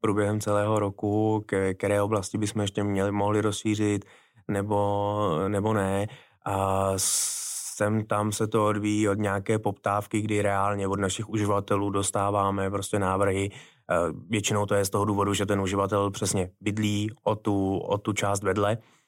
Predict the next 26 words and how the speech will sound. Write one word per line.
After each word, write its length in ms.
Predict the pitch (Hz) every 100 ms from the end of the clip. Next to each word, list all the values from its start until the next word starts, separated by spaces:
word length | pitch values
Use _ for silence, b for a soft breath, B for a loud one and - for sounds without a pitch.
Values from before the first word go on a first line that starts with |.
| b -
jestli 180 | 104 107
bychom 220 | 101 110
to 80 | 107
tam 140 | 107
nechtěli 320 | 104 95 104
rozšířit. 540 | 98 92 - 98 90 - _ _ _ _ _ _ _ -
No, 60 | 101
následně 720 | 104 101 113 107 107 107 104
se 120 | 110
snažíme 420 | 101 101 107 107
zjistit 420 | 101 95 - 101
nějakou 600 | 110 101 101 101 101 95
tu 140 | 98 98
poptávku, 600 | 101 98 98 98 - 104
jestli 240 | 95 107
by 120 | 101
tam 300 | 98 98 98
byla 220 | 95 98 98
nebo 240 | 95 101
nebyla, 520 | 92 95 95 98 98
a 300 | - 95 92
tu 160 | - 98
službu 360 | - 92 95
dál, 340 | 95 90 90 95 B B B -
dál 200 | 95 98
rozšiřovat 640 | 92 - 95 95 95 95